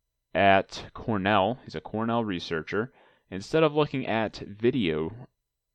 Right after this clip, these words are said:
footage, he instead planted audio recording devices in the forest.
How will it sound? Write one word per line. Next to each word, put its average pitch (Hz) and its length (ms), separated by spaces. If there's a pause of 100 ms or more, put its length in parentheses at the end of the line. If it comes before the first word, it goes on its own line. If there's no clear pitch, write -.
(220)
footage, 85 720 (160)
he 101 480
instead 123 720 (560)
planted 131 520
audio 147 320
recording 131 760
devices 101 800
in 101 440
the - 80
forest. - 640